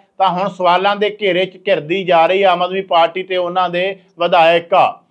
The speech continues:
ਵਿਧਾਇਕਾ ਉਹੀ ਨੇ ਜਿਨ੍ਹਾਂ 'ਤੇ ਕੋਠੀ ਦੇ ਇਲਜ਼ਾਮ, ਬੂਟਿਆਂ ਦੇ ਇਲਜ਼ਾਮ ਤੇ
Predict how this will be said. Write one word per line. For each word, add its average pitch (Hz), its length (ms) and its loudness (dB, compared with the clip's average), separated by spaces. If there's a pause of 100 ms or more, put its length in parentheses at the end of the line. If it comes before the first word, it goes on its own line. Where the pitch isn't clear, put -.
(260)
ਵਿਧਾਇਕਾ 190 520 2
ਉਹੀ 208 340 0
ਨੇ 214 200 -2
ਜਿਨ੍ਹਾਂ 190 220 -2
'ਤੇ 180 120 -6
ਕੋਠੀ 185 400 -6
ਦੇ 202 100 0
ਇਲਜ਼ਾਮ, 202 520 2 (420)
ਬੂਟਿਆਂ 175 540 0
ਦੇ 214 120 2
ਇਲਜ਼ਾਮ 202 360 2
ਤੇ 226 120 -6